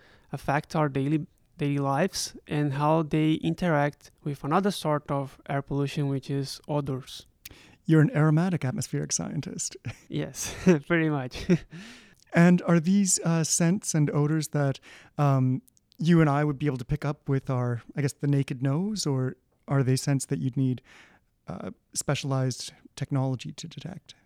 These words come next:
Speaker 1: Yeah, that's a great question. So when it comes to the literature, uh, we have an agreement, like, we, as I say, scientists have an agreement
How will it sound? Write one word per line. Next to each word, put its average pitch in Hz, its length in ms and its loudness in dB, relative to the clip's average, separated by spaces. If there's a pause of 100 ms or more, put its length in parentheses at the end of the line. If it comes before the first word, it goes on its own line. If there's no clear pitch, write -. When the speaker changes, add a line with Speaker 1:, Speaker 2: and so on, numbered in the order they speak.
(100)
Speaker 1:
Yeah, 208 140 -4
that's 190 260 0
a 190 40 0
great 185 280 4
question. 151 480 4
So 170 500 2 (380)
when 170 120 4
it 170 60 2
comes 214 200 4
to - 100 -2
the 190 100 4
literature, 151 720 0 (380)
uh, 139 340 -2
we 147 120 0
have 175 140 2
an 185 100 2
agreement, 143 640 0
like, - 160 -12
we, 151 280 2
as 135 220 -8
I - 20 -14
say, - 160 -8
scientists 139 560 -4
have 143 160 -4
an 147 80 -4
agreement 139 520 -2